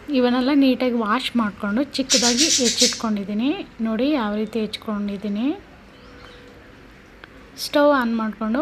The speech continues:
ಬಾಣಲೆ ಇಟ್ಕೊಳ್ಳೋಣ, ಎಣ್ಣೆ ಹಾಕ್ಕೊಳ್ಳೋಣ. ಅದಕ್ಕೆ ಬೇಕಾಗಿರುವ ಕ್ವಾಂಟಿಟಿ ಆಗಿ, ಕ್ವಾಂಟಿಟಿ ಎಷ್ಟು ಬೇಕೋ ಎಣ್ಣೆ ಆ ರೀತಿ ಹಾಕ್ಕೊಳ್ಳೋಣ. ಸಾಸಿವೆ ಹಾಕ್ಕೋತಾ ಇದ್ದೀನಿ. ನೀವೇನಾದರೂ ಜೀರಿಗೆ ಹಾಕ್ಕೋತೀನಿ ಅಂದರೆ ಜೀರಿಗೆ ಹಾಕ್ಕೊಳ್ಳಿ. ಹಾಗೆ ಒಗ್ಗರಣೆಗೆ ಕಡಲೆಕಾಯಿ ಬೀಜ, ಕಡಲೆಬೇಳೆ,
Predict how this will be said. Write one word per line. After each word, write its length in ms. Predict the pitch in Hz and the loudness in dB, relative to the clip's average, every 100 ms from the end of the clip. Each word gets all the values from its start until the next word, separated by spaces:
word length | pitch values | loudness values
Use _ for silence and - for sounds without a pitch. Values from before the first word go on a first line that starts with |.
| 294 | 0
ಬಾಣಲೆ 320 | 233 220 233 226 | 0 0 -2 -4
ಇಟ್ಕೊಳ್ಳೋಣ, 480 | - 220 202 196 220 330 381 - - 233 | -6 -4 -4 -4 -2 -2 -4 -12 -6 -2
ಎಣ್ಣೆ 180 | 226 233 | -2 -2
ಹಾಕ್ಕೊಳ್ಳೋಣ. 460 | 220 - 214 208 220 302 | -4 -4 -4 -2 0 0
ಅದಕ್ಕೆ 260 | 247 240 262 214 | 0 0 0 0
ಬೇಕಾಗಿರುವ 500 | 247 262 254 247 254 262 | -2 -2 -2 0 0 -2
ಕ್ವಾಂಟಿಟಿ 480 | 247 233 240 240 254 233 | -2 -2 -4 -4 -2 -2
ಆಗಿ, 140 | 220 202 - - | -4 -10 -18 -8
ಕ್ವಾಂಟಿಟಿ 400 | 240 247 269 277 254 | -4 -2 -2 0 0
ಎಷ್ಟು 160 | 247 - | 0 -2
ಬೇಕೋ 180 | 247 247 233 | -4 -2 -4
ಎಣ್ಣೆ 180 | 214 240 392 262 | -2 -2 0 0
ಆ 20 | 226 | 0
ರೀತಿ 240 | 226 226 359 349 | -4 -4 -4 -2
ಹಾಕ್ಕೊಳ್ಳೋಣ. 500 | 233 - 214 202 214 349 - - - - - - | -4 -4 -6 -4 -4 -6 -8 -20 -20 -18 -16 -8
ಸಾಸಿವೆ 420 | - 262 254 - 262 | -2 0 0 -2 -4
ಹಾಕ್ಕೋತಾ 360 | 240 226 220 214 | -4 -6 -4 -4
ಇದ್ದೀನಿ. 320 | 214 208 208 277 415 - - - - - - - | -4 -4 -2 -4 -6 -14 -20 -20 -20 -20 -20 -2
ನೀವೇನಾದರೂ 540 | 294 294 285 262 254 254 202 | 2 4 4 4 2 0 2
ಜೀರಿಗೆ 300 | 254 262 262 | 2 2 2
ಹಾಕ್ಕೋತೀನಿ 420 | 240 247 233 214 202 | -4 -6 -6 -6 -4
ಅಂದರೆ 160 | 220 330 233 | -2 -2 0
ಜೀರಿಗೆ 280 | 254 214 214 | 0 0 -2
ಹಾಕ್ಕೊಳ್ಳಿ. 360 | 190 - 214 294 370 | -4 -4 -2 0 0
ಹಾಗೆ 220 | 233 220 220 | 0 0 0
ಒಗ್ಗರಣೆಗೆ 560 | 220 202 254 247 240 262 294 | -2 0 0 2 0 0 0
ಕಡಲೆಕಾಯಿ 480 | 254 220 220 226 220 196 | -2 -2 -2 -4 -4 -2
ಬೀಜ, 280 | 220 196 247 294 415 269 | -2 0 0 0 0 -4
ಕಡಲೆಬೇಳೆ, 520 | 202 208 196 202 | -2 -2 -2 -2